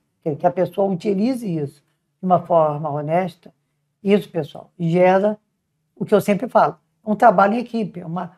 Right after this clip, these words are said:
a cooperação nesse esquema funciona como uma equipe, é uma cadeia que chega em determinado ponto.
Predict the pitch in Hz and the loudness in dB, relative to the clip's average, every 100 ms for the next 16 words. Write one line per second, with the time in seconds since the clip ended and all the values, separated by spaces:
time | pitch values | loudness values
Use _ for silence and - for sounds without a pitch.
0 | - 175 - 170 233 180 160 - 170 160 | -10 -2 2 2 2 0 -2 -4 -10 -10
1 | 143 - _ - 196 214 156 _ _ _ | -12 -18 _ -14 -12 -12 -14 _ _ _
2 | 190 - 190 190 190 202 202 220 220 190 | -6 -2 -2 -2 -2 -2 0 -2 -4 -8
3 | - _ _ 175 175 190 190 175 196 247 | -10 _ _ -6 -2 0 0 4 4 4
4 | 240 190 143 _ _ _ - 180 - 202 | 2 -2 -4 _ _ _ -10 -8 -4 0
5 | 202 208 220 _ _ _ _ _ _ _ | 0 -2 -8 _ _ _ _ _ _ _
6 | _ - 190 202 175 190 190 180 185 214 | _ -10 -2 -2 0 -2 0 -2 -2 -4
7 | 214 156 - | -4 -4 -10